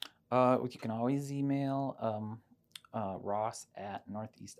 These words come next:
iowa r c d dot org, or you can follow us on Facebook or Twitter,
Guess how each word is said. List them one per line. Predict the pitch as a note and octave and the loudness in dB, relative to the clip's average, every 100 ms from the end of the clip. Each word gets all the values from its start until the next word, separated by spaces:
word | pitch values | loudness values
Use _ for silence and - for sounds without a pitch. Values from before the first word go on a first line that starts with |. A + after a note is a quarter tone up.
| - | -6
iowa | G#2 F2+ - - | -4 -4 -8 -10
r | G#2+ G#2 | -8 -6
c | - - G#2+ | -8 -10 -12
d | - A2+ A#2 | -8 -6 -4
dot | A2+ - - | -4 -6 2
org, | C3+ D3+ D3+ - - - - - _ | 4 4 0 -8 -20 -20 -20 -20 _
or | D3 E3+ F3 D#3+ | 6 8 8 4
you | B2 | 0
can | B2+ C3 | 0 2
follow | C3 B2+ B2+ | 6 8 8
us | B2+ - | 4 0
on | A#2+ A2 A2 A2+ - - | -2 0 -2 -6 -6 -2
Facebook | B2+ - - B2 - - _ _ | -2 -2 -2 -2 -4 -20 _ _
or | A2+ A2 | -2 -2
Twitter, | G#2+ - D#3 D#3 D3+ | -4 -2 2 4 4